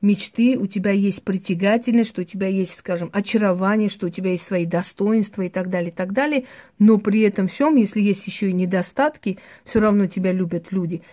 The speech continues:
Значит, ты любима силами, значит, эти силы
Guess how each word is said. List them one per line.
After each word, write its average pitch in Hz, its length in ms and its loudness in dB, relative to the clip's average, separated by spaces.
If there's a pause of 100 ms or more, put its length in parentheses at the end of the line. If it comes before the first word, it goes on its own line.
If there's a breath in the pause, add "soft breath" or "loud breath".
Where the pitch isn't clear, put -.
(120)
Значит, 202 420 -4
ты 320 280 0 (180 soft breath)
любима 220 480 6
силами, 180 440 0
значит, 196 300 -2
эти 226 200 0
силы 285 520 0